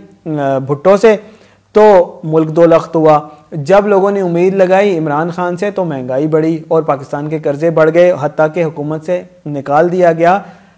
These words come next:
लेकिन फिर भी लोग उसके पीछे भाग रहे हैं। क्यों? इसलिए कि लोगों को, मुझे, आपको अल्लाह ताला महफूज रखे,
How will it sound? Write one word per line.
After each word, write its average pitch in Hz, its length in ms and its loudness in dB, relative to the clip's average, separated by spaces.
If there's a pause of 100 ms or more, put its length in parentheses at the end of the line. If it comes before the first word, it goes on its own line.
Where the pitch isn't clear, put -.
(160)
लेकिन 170 360 -2
फिर 202 260 0
भी 226 140 2
लोग 175 240 4
उसके 165 240 -6
पीछे 160 280 -4
भाग 160 240 -2
रहे 180 120 -4
हैं। 196 140 -8
क्यों? 254 280 -2
इसलिए 220 580 -4
कि 254 180 -6
लोगों 151 680 -4
को, 190 540 -4 (300)
मुझे, 147 320 -6
आपको 147 380 -4
अल्लाह 151 180 -4
ताला 151 220 -6
महफूज 156 440 -10
रखे, 160 360 -6